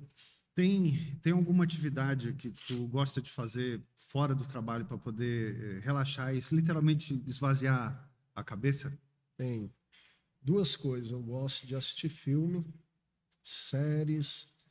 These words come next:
Speaker 2: e eu chego muito cansado, eu gosto de colocar um filme, assistir,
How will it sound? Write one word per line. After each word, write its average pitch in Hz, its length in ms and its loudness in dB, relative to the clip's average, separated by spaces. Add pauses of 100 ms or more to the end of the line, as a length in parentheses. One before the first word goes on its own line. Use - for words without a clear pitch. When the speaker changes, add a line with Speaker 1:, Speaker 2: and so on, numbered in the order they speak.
(420)
Speaker 2:
e 113 1120 -4 (560)
eu 127 60 -10
chego 135 280 -2
muito 139 300 2
cansado, 143 680 0
eu 127 60 -4
gosto 127 240 -8
de - 60 -16
colocar 123 340 -8
um 120 120 -8
filme, 131 420 -6
assistir, 135 560 -6